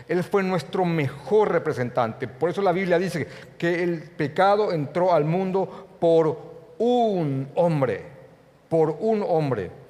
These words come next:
Y yo puedo tomar a varios pastores que por ahí inclusive en algunas cosas no están de acuerdo. Puedo tomar a un pastor como Sugel Michelin, como John MacArthur, como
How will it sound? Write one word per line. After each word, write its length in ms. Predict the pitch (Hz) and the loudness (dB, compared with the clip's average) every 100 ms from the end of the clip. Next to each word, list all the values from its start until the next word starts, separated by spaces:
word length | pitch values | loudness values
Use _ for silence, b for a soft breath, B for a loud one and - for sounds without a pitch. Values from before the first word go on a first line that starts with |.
| B - | B -6
Y 60 | |
yo 100 | 151 | -6
puedo 200 | 165 180 | 0 0
tomar 340 | 180 160 170 170 | 2 4 4 6
a 60 | |
varios 240 | 151 165 165 | 4 2 0
pastores 400 | 139 175 170 156 | 0 0 0 0
que 560 | 160 127 - - - - | -2 -2 -6 -18 -14 0
por 140 | 139 | 2
ahí 160 | 143 175 | 2 0
inclusive 400 | 165 143 170 175 | -2 -4 -2 0
en 80 | |
algunas 260 | 147 156 165 | 0 0 -2
cosas 200 | 165 160 | -2 -2
no 60 | 160 | -2
están 180 | 170 | 0
de 80 | 160 | 0
acuerdo. 400 | - 180 160 151 B B B - | 2 2 2 -2 B B B -4
Puedo 160 | 151 - | 0 2
tomar 220 | 170 165 | 2 2
a 20 | |
un 60 | 170 | 2
pastor 240 | 151 170 | 2 0
como 160 | 170 160 | 0 -2
Sugel 320 | 139 - 170 | -2 -2 -2
Michelin, 480 | 175 160 143 170 175 | -2 -2 2 2 0
como 180 | 170 139 139 | 0 0 0
John 140 | 170 | 0
MacArthur, 580 | 151 - 165 165 147 143 B B - | 0 4 2 4 -4 -6 B B -6
como 400 | 151 151 143 | -2 0 -2